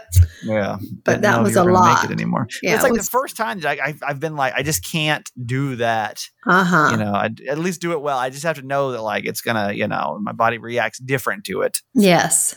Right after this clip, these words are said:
Speaker 1: uh, than it
Speaker 2: Yeah.
Speaker 1: used to, you know? Not
Speaker 2: Yeah.
Speaker 1: the same, not the same effect as when I was a
Speaker 2: And
Speaker 1: kid.
Speaker 2: is
Speaker 1: Still
Speaker 2: it
Speaker 1: got
Speaker 2: worth
Speaker 1: Nintendo.
Speaker 2: it?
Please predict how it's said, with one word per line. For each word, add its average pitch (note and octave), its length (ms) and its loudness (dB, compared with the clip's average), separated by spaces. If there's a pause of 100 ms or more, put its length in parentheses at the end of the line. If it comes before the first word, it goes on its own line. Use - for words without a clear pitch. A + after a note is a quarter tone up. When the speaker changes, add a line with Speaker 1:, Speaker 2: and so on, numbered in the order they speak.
(180)
Speaker 1:
uh, F#2+ 380 -2
than - 140 -4
it - 40 0
Speaker 2:
Yeah. - 100 2
Speaker 1:
used - 180 2
to, - 80 -2 (220)
you A2 120 -6
know? G2+ 320 -2
Not - 160 2
Speaker 2:
Yeah. E3 80 2
Speaker 1:
the D3 60 4
same, A2 300 -2
not C#3+ 180 0
the E3 40 -10
same F3 240 -2
effect C#3+ 400 -2
as G#2 120 -8
when A2 120 -2
I G#2+ 60 0
was G#2+ 140 0
a A2 80 -6
Speaker 2:
And G3+ 180 6
Speaker 1:
kid. A#3 60 6
Speaker 2:
is A#3+ 120 4
Speaker 1:
Still B3+ 100 6
Speaker 2:
it G#3+ 40 4
Speaker 1:
got G#3+ 80 6
Speaker 2:
worth B3 240 4
Speaker 1:
Nintendo. D#3+ 260 2
Speaker 2:
it? - 40 -10